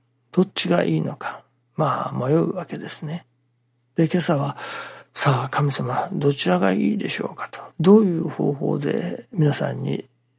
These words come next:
伝えて、伝えさせていただいた方がいいでしょうかと。まあ、ご記念中にお伺いしておりましたら、そのYouTubeで作業をしているような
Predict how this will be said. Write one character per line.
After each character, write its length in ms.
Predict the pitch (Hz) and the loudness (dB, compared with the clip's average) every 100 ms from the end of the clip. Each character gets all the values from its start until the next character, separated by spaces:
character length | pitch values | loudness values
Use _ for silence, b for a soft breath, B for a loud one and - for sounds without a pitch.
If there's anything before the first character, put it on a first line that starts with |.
| _ _ _ _ _ | _ _ _ _ _
伝 220 | - - 127 | -4 0 0
え 120 | 127 | 0
て、 520 | - - - 190 359 _ _ _ _ _ _ - | -2 -2 -2 -6 -12 _ _ _ _ _ _ -6
伝 320 | - 151 147 | -2 0 0
え 40 | - | 0
さ 160 | 190 | -2
せ 100 | - | -2
て 100 | - | 0
い 60 | 151 | 0
た 120 | 160 | 2
だ 80 | 165 | 0
い 80 | 160 | -2
た 100 | 170 | -2
方 140 | - | 2
が 140 | - | 2
い 80 | - | 2
い 40 | 190 | 0
で 120 | - | -2
し 120 | - | -4
ょ 60 | - | -10
う 40 | |
か 160 | - - | -12 -16
と。 80 | - _ _ _ _ _ _ _ _ | -20 _ _ _ _ _ _ _ _
ま 200 | 165 196 | -6 -6
あ、 0 | B B B B B B _ _ | B B B B B B _ _
ご 120 | 143 | 4
記 100 | 135 | 4
念 180 | 131 113 | 2 0
中 220 | - 156 | -4 -4
に 200 | 127 135 | -2 -2
お 140 | - 139 | 0 0
伺 360 | 135 - 147 | 2 2 0
い 40 | 143 | -2
し 80 | |
て 100 | - | -2
お 60 | - | -2
り 80 | 170 | 0
ま 160 | 170 | 0
し 100 | - | -2
た 140 | - - | -6 -6
ら、 240 | - - - _ _ _ _ _ _ _ _ _ _ _ b b b b b - | -6 -8 -14 _ _ _ _ _ _ _ _ _ _ _ b b b b b -2
そ 140 | 156 | 4
の 420 | 165 165 180 262 311 - 285 | 6 6 4 0 -4 -6 2
YouTube 840 | 185 240 233 - 285 190 90 - - _ _ _ _ _ _ _ 320 349 | 4 4 0 0 4 4 4 -6 -18 _ _ _ _ _ _ _ -20 -14
で 300 | 262 202 - | 2 2 2
作 220 | - 180 160 | 0 2 2
業 160 | 151 | 0
を 80 | 147 | -2
し 80 | - | -2
て 100 | - | 0
い 80 | 147 | 2
る 40 | 156 | 4
よ 180 | 156 | 4
う 60 | 71 | 2
な 160 | - | -2